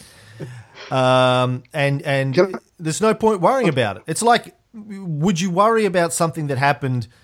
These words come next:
Speaker 1: fifty years ago? Uh, no, because it's happened. You just deal with
Speaker 2: Mm-hmm.
Speaker 1: it. You don't worry about things that happened in the past. You just deal with the consequences of those, as you will deal with the consequences of things that happen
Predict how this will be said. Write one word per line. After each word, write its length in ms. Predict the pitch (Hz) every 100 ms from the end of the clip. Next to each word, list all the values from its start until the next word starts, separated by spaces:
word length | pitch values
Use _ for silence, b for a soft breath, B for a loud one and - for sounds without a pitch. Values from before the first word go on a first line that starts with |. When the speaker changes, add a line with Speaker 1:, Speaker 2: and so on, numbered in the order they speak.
| b b
Speaker 1:
fifty 360 | - 160 - 135
years 320 | 120 139 131
ago? 420 | 135 139 175 208 _ _ _ _ _ _
Uh, 280 | 170 123 135
no, 240 | 226 240
because 300 | 123 123 156
it's 100 | 151
happened. 460 | - 208 - 95 -
You 140 | 151 156
just 320 | 170 131 107
deal 320 | 131 170 160
with 140 | 139 127
Speaker 2:
Mm-hmm. 100 | 95
Speaker 1:
it. 60 | 120
You 80 | 131
don't 300 | 233 151 110
worry 480 | 123 139 139 135
about 320 | 117 110 107 -
things 300 | 120 117 104
that 80 | 98
happened 300 | 104 107 104
in 60 |
the 80 | 104
past. 340 | - 117 123
You 140 | 135 135
just 320 | 139 127 113
deal 240 | 139 151
with 140 | 139 131
the 40 | 117
consequences 760 | 135 135 123 - 107 95 85
of 100 | 90
those, 240 | 101 113
as 220 | 143 147 143
you 60 |
will 100 | 147
deal 240 | 147 160 202
with 80 | 185
the 80 |
consequences 640 | 165 196 185 165 160 143 139
of 80 | 135
things 300 | 147 147 143
that 80 | 139
happen 320 | 143 156